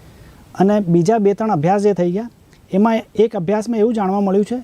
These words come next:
જે લાઇફસ્ટાઇલ રિસ્ક જે છે, જે આગામી સમયમાં ઊભી થવાની છે તમામ લોકો માટે, ખાસ કરીને મહિલાઓ માટે,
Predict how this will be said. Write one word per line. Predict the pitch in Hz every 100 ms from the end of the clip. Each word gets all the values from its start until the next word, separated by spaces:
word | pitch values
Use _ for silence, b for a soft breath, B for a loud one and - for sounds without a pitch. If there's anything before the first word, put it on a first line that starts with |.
| -
જે | 170
લાઇફસ્ટાઇલ | 196 170 208 - 226 226 190
રિસ્ક | 196 233 240
જે | 185 170
છે, | 175 233 - -
જે | 175
આગામી | 160 180 202
સમયમાં | 190 175 208 220
ઊભી | 185 160
થવાની | 196 160 165 175
છે | 165
તમામ | 180 175 180 196
લોકો | 185 151 165
માટે, | 151 202 226 - b b -
ખાસ | 185 -
કરીને | 180 185
મહિલાઓ | 180 147 156 180
માટે, | 170 139